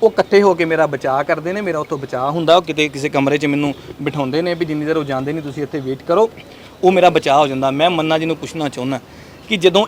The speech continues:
ਇਹ ਨਵਜੋਤ ਸਿੰਘ ਸਿੱਧੂ ਬਾਰੇ, ਬਿਕਰਮ ਮਜੀਠੀਆ ਬਾਰੇ, ਸੁਖਬੀਰ ਬਾਦਲ ਬਾਰੇ, ਕੈਪਟਨ ਅਮਰਿੰਦਰ ਸਿੰਘ ਬਾਰੇ, ਉਹਨਾਂ ਦੀ ਸਰਕਾਰਾਂ ਦੇ ਵਿੱਚ ਹੀ ਬੋਲਦਾ ਸੀਗਾ, ਤੇ ਕੀ ਕਿਸੇ ਨੇ ਇਹਦੇ ਤੇ ਅਟੈਕ ਕੀਤਾ?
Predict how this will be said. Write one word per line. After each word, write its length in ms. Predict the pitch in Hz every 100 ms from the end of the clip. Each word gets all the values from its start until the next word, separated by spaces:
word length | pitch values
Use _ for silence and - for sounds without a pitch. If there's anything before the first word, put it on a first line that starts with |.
| -
ਇਹ 300 | 196 226 226
ਨਵਜੋਤ 420 | 196 170 170 170
ਸਿੰਘ 160 | 190 190
ਸਿੱਧੂ 300 | 180 160 185
ਬਾਰੇ, 260 | 175 175
ਬਿਕਰਮ 320 | 170 165 175 170
ਮਜੀਠੀਆ 360 | 160 156 180
ਬਾਰੇ, 180 | 170 175
ਸੁਖਬੀਰ 380 | 170 143 160 165
ਬਾਦਲ 300 | 156 160 165
ਬਾਰੇ, 320 | 160 160 170
ਕੈਪਟਨ 380 | 170 160 - 165
ਅਮਰਿੰਦਰ 320 | 165 160 160
ਸਿੰਘ 200 | 170 165
ਬਾਰੇ, 300 | 156 160 165 - - - - -
ਉਹਨਾਂ 240 | 233 262
ਦੀ 100 | 262
ਸਰਕਾਰਾਂ 440 | 240 226 208 202 202
ਦੇ 80 |
ਵਿੱਚ 220 | 202 175 185
ਹੀ 60 |
ਬੋਲਦਾ 400 | 170 156 147 147
ਸੀਗਾ, 340 | 131 127 127 117 - - -
ਤੇ 100 | 190
ਕੀ 180 | 185 208
ਕਿਸੇ 280 | 202 165 165
ਨੇ 120 | 175 - -
ਇਹਦੇ 120 | 165
ਤੇ 140 | 170 196 160
ਅਟੈਕ 320 | - 139 147
ਕੀਤਾ? 360 | - 139 302